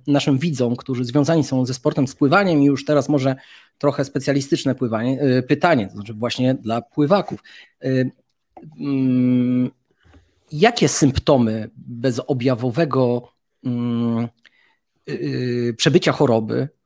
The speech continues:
mogą, mm, mieć wpływ na, e,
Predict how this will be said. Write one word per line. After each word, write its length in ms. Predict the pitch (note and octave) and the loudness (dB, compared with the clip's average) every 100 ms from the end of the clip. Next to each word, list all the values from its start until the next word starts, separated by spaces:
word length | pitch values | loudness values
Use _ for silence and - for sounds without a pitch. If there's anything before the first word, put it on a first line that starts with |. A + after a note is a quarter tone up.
| _ | _
mogą, 640 | C3 D3 C#3+ C#3+ C3+ C3 - | 2 4 4 4 2 0 -4
mm, 840 | B2+ B2 B2 B2 A#2+ A#2 A#2 A#2+ C3+ | -4 -2 -2 -2 -4 -4 -6 -8 -8
mieć 260 | C3+ C#3 C#3 | -2 0 0
wpływ 480 | - - C3+ B2+ - | -6 0 2 2 0
na, 320 | B2 A#2 A#2+ - - - _ | 0 0 -4 -10 -20 -20 _
e, 80 | - | -10